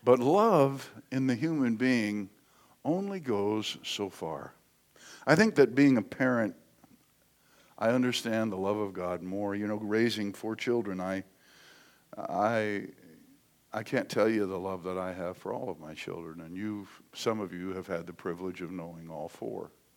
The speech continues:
Joy in Florida, and now Rachel in Florida, Joseph and Grace. And, um,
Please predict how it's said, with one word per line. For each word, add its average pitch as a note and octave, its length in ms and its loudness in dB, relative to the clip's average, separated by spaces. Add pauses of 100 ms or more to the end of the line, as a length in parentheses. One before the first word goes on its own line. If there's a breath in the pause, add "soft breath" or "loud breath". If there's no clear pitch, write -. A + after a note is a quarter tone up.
(640 soft breath)
Joy F#2+ 380 -2
in F2+ 180 -4
Florida, F#2+ 420 -6
and F#2+ 120 -4
now F2 140 -8
Rachel F#2 460 -8
in B2+ 60 -18
Florida, F#2 560 -8
Joseph - 400 -12
and E2 120 -14
Grace. F2+ 400 -8 (1800 soft breath)
And, C3+ 300 8
um, A#2 400 6